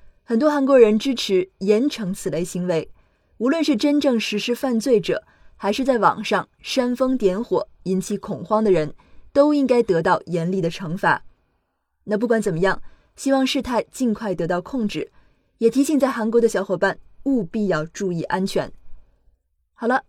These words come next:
我们趁热打铁，回顾一下今天的重点表达。Track somebody or something down，搜索到、追捕到什么。Copycat crime，模仿犯罪。Criminal charge，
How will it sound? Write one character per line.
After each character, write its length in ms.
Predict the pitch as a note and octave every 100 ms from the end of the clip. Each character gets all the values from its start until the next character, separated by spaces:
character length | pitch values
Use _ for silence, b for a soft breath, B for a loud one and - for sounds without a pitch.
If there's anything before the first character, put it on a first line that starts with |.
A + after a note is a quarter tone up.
| _ -
我 100 | A3
们 160 | B3
趁 200 | B3 C#4+
热 120 | C4+
打 160 | A#3 A3
铁， 260 | - G#3 -
回 260 | _ F#3+ F#3+
顾 140 | A3
一 60 | G#3+
下 160 | G#3+
今 180 | F#3+ A3
天 120 | A3
的 80 | G3+
重 200 | G3 B3
点 160 | G3+ F#3+
表 160 | F3+
达。 240 | E3 E3 - _ _ _ _ _ _ -
Track 320 | - C#4 D4+
somebody 560 | - A#3 A3 G#3+ A3+
or 120 | - F#3+
something 440 | G#3 G3 G3 F#3+
down， 340 | A3 C4 D3 - - - -
搜 280 | - - D#4
索 180 | D4 E3+
到、 240 | F#3 E3+ - _ -
追 220 | C4+ C#4+
捕 180 | E3+ -
到 200 | F#3 F#3
什 160 | F3+
么。 180 | C#3+ - _ _ _ _ _ _
Copycat 580 | - C4 C#4 D#4+ C4+ B3 -
crime， 440 | - B3+ C4+ F#3 - _ _ _ -
模 220 | G3 G#3+
仿 220 | C4 A#3
犯 200 | G3 G3
罪。 240 | F#3 G3 - - _ _ _ _
Criminal 440 | - C4 D#4+ C4+
charge， 440 | G3 G#3 D#3 G#2+